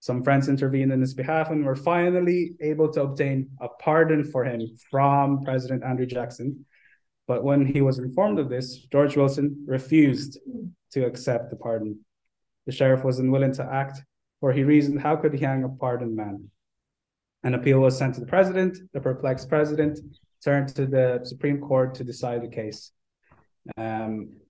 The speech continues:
so the Chief Justice gave this ruling, "A pardon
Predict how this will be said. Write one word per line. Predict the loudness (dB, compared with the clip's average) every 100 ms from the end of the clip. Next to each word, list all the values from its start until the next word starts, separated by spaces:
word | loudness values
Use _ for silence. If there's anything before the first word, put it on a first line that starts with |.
| _ _
so | -4 -2 0
the | -2
Chief | 0 0 2
Justice | 0 0 -4 -4 -10 -8
gave | -2 -2
this | -2 2
ruling, | 2 2 -2 -8 -16 _ _ _ _ _ _ _ -10
"A |
pardon | -2 2 4 4 4 2 -2 -14